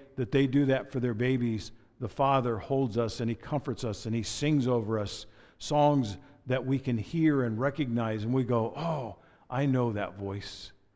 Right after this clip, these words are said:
I know the comfort of that, that voice." And think about the promises from this verse. "The Lord your God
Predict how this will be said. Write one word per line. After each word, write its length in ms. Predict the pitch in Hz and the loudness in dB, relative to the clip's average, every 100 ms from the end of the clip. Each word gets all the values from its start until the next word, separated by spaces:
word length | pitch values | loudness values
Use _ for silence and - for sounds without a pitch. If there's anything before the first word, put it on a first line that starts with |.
| _ _ _ _ - | _ _ _ _ -4
I 140 | 120 | 2
know 160 | 156 170 | 6 8
the 100 | 160 | 6
comfort 400 | - 165 165 147 | 2 0 2 2
of 240 | 131 107 | 2 0
that, 400 | 120 127 135 - | -2 -2 -4 -4
that 200 | 127 123 | -2 0
voice." 460 | 110 143 147 139 - - - - - | 2 6 6 4 -4 -14 -20 -10 -4
And 160 | 131 | 2
think 180 | 202 226 | 4 4
about 300 | 208 185 180 | 6 6 4
the 80 | 151 | 2
promises 600 | - 165 170 151 139 113 | 4 4 4 2 -2 -2
from 220 | 139 139 | 2 4
this 180 | 131 95 | 4 2
verse. 520 | 127 127 92 - - - - _ | 2 2 0 -8 -14 -18 -20 _
"The 100 | 139 | 0
Lord 380 | 135 151 190 214 | 4 8 8 8
your 140 | 190 165 | 6 6
God 500 | 170 147 131 120 | 6 6 4 0